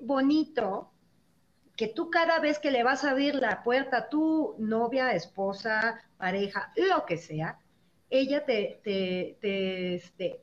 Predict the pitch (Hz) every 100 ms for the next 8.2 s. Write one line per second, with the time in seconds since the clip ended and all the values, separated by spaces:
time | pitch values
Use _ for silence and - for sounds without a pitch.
0 | _ 254 240 226 226 262 269 302 302 254
1 | 254 294 294 285 285 302 269 269 262 302
2 | 285 226 156 - _ _ _ _ - 262
3 | 262 294 339 320 302 - 302 349 403 349
4 | 311 311 311 302 226 196 - 226 220 226
5 | 233 247 262 269 262 233 202 226 240 247
6 | 247 240 196 190 185 - _ _ _ _
7 | - - - - - _ _ _ _ 240
8 | 226